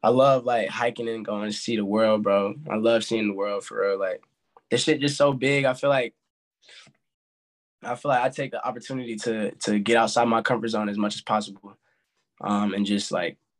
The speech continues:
talk to new people, talk to, uh, get different perspectives on, on this life, like, getting out of,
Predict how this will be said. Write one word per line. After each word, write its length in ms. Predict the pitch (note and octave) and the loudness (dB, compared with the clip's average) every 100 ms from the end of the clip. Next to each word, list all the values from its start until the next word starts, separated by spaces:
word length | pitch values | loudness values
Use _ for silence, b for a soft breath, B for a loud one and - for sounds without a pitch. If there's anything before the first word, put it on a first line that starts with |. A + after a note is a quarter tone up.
| _ _ _ - _ | _ _ _ -20 _
talk 200 | - B2 | 0 2
to 60 | G#2+ | 2
new 100 | A#2 | 0
people, 340 | B2 A2+ A2 A2 | -2 -4 -4 -6
talk 280 | - A2 | 0 0
to, 240 | - G#2+ - | 2 0 0
uh, 300 | G#2 G2+ G2+ C3 _ _ b b b _ _ - G2+ | -2 -4 -6 -12 _ _ b b b _ _ -6 -4
get 280 | F#2 A#2+ - | 0 0 2
different 760 | A2+ G#2+ G#2+ - - - - - | 2 2 0 -2 -8 -12 -14 -4
perspectives 560 | A#2+ G#2+ B2 A#2+ A2+ | -2 2 2 4 0
on, 200 | G#2 G#2 G2+ | 2 2 2
on 160 | A2 | 0
this 200 | A2 G#2+ | -2 -2
life, 340 | G#2+ A2 G#2+ G#2+ - | 2 2 2 -6 -12
like, 280 | A2 G#2 - - | -8 -8 -10 -6
getting 240 | A2+ B2 | 2 4
out 140 | A#2+ | 6
of, 100 | A#2+ | 4